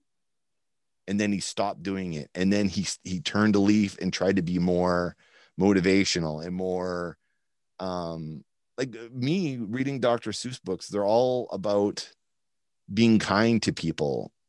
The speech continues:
So I have a hard time s-, thinking that he did a book that wasn't, but maybe it's making the mistakes where he actually turned a leaf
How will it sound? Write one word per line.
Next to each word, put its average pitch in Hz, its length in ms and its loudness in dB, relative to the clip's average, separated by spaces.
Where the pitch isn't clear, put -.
So - 180 0
I 98 200 4
have 117 220 4
a 110 40 2
hard 107 260 6
time 101 440 4
s-, - 180 -4
thinking 101 320 0
that 80 120 -2
he 92 120 -2
did 85 180 0
a 90 60 4
book 90 240 0
that - 180 -4
wasn't, 92 680 2
but 101 420 6
maybe 120 720 2
it's 113 220 4
making 110 400 4
the 104 60 4
mistakes 101 640 0
where 92 220 -2
he 92 220 -6
actually 87 320 -2
turned 95 340 -4
a 90 40 0
leaf 87 500 -6